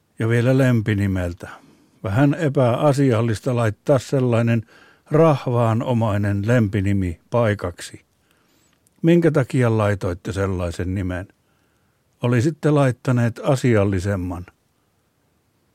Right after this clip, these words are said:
Esim. Yhdysvaltain pääkaupungin nimi on Washington ja kyseisen kaupungin erään kaupungin osan nimi on Georgetown. Ne on asialliset.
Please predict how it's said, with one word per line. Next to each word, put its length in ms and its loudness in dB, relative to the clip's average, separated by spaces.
Esim. 300 2
Yhdysvaltain 920 2
pääkaupungin 920 2
nimi 360 2
on 340 0
Washington 920 0
ja 120 -4
kyseisen 580 0
kaupungin 560 2
erään 480 0
kaupungin 640 2
osan 340 -2
nimi 320 0
on 360 -6
Georgetown. 1040 -4
Ne 160 2
on 200 2
asialliset. 960 -6